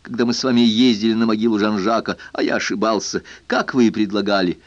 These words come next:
мы перенесём драгоценные останки в пантеон». Нежное лицо Сен-Жуста покраснело. Существовал ли когда-нибудь в мире властитель, который так искренне признался бы в своей ошибке,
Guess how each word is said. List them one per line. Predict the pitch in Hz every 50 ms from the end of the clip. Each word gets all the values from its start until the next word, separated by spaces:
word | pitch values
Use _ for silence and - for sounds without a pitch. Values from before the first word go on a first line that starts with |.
| _ _
мы | - 156 143
перенесём | - 135 139 147 151 143 - - 160 160 151 131 120
драгоценные | 104 101 95 98 95 - - - 95 95 90 90 87
останки | - - - - 101 95 82 - - - _ _ _
в | - - - -
пантеон». | - 95 90 85 80 - 85 87 87 98 107 _ _ _ _ _ _ _ _ _ _ _ _ _ _ _ _ _ _ _ _ _ _ _ _
Нежное | - 90 90 95 95 92 85 90 95 92 92
лицо | 95 - - - 101 113 117
Сен-Жуста | - - 95 87 85 82 90 101 - - -
покраснело. | - - - - 85 - - - 87 85 85 87 87 90 _ _ _ _ _ _ _ _ _ _ - - - - -
Существовал | - - - 131 117 - - - 143 - - - 143 151 165 208 214 202
ли | 202 196
когда-нибудь | 196 185 165 165 190 185 180 180 180 -
в | - 170
мире | 185 190 175 170
властитель, | 147 151 151 147 - - - - 185 196 175 - - 147 127 - - _ _ _ _ _ _ -
который | - 101 104 101 95
так | - - - - -
искренне | - 185 214 202 - - - 180 185 190
признался | 180 175 175 156 135 127 147 160 156 151 - 135
бы | 127 135
в | -
своей | - - 127 131 131 127
ошибке, | 120 - - - 151 143 - _ - 123 117